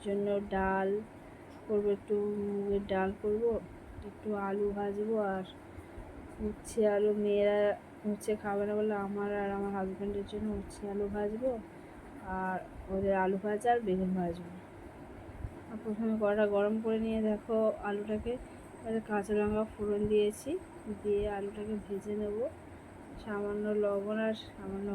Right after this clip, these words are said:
হলুদ দিয়ে দেবো। আলুটা একটু ভালো করে ভাজতে হয়, কেননা একদম গরমে আবার একটু কড়া করে আলু ভাজলে তবেও খেতে পছন্দ করে। আলু ভাজতে খুব বেশি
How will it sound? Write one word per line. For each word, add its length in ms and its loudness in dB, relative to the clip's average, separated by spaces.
হলুদ 360 0
দিয়ে 180 2
দেবো। 260 -4
আলুটা 340 0
একটু 340 0
ভালো 380 2
করে 200 4
ভাজতে 340 2
হয়, 220 2
কেননা 380 2
একদম 680 -2
গরমে 380 6
আবার 180 6
একটু 260 0
কড়া 280 4
করে 260 4
আলু 240 6
ভাজলে 420 2
তবেও 340 4
খেতে 220 0
পছন্দ 380 2
করে। 180 2
আলু 160 0
ভাজতে 260 0
খুব 200 -2
বেশি 220 2